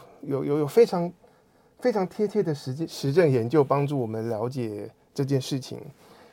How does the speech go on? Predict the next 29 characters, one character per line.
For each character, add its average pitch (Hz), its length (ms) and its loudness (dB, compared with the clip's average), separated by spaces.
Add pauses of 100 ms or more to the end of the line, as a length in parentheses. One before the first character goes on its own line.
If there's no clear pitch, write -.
(120)
那 160 480 8 (680)
是 220 140 0
关 208 220 8
于 156 100 2
在 151 320 8
印 160 240 4
度， 123 220 -4 (480)
大 214 180 6
家 - 60 -4 (120)
以 165 120 -2
前 196 160 12
我 247 40 12
们 185 140 8
在 214 100 12
节 165 160 8
目 175 140 6
里 147 80 4
面 139 100 4
应 151 80 2
该 160 100 8
有 131 120 6
提 127 260 -6
过 139 240 4
这 127 80 0
种 120 260 0
微 117 200 0
型 120 260 -4
贷 120 220 2
款， - 260 -8